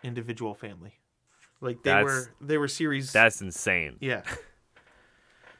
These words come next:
Speaker 1: But it, it was like, so Maximum Bob's, it's called Maximum Bob because he always gives out the maximum sentence.
Speaker 2: Ah, I
Speaker 1: That's
Speaker 2: see.
Speaker 1: why it was called Maximum Bob, who was actually played by Beau Bridges, Jeff Bridges' brother.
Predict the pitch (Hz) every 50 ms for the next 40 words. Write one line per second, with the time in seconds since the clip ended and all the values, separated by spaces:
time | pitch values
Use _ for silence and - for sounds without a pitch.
0 | _ _ _ _ _ _ - 175 180 175 139 170 175 180 160 170 170 165 165 175
1 | 160 160 - 175 156 151 175 190 190 180 - 190 175 165 151 160 185 208 202 170
2 | 143 131 135 131 - - 160 151 135 131 139 135 131 131 - 131 120 113 120 127
3 | 135 127 117 113 - 139 120 113 117 113 113 113 110 110 - 123 113 120 - 135
4 | - - 110 110 117 120 120 123 - 120 107 98 101 107 - - 117 104 95 -
5 | - - - - - - - _ _ _ _ _ _ _ _ _ _ _ _ _
6 | _ - - - 90 85 85 85 87 80 73 71 71 - 135 139 - - 139 123
7 | 113 123 120 - 135 127 120 123 120 117 - - 123 120 120 120 110 113 147 160
8 | 151 143 160 160 156 160 180 160 147 - - 151 143 139 135 139 131 127 123 120
9 | 117 143 160 180 151 135 180 220 233 - 131 98 - - - - 117 113 - 135
10 | 127 - - _ - 139 131 131 143 139 139 151 147 139 - 165 170 180 160 127
11 | -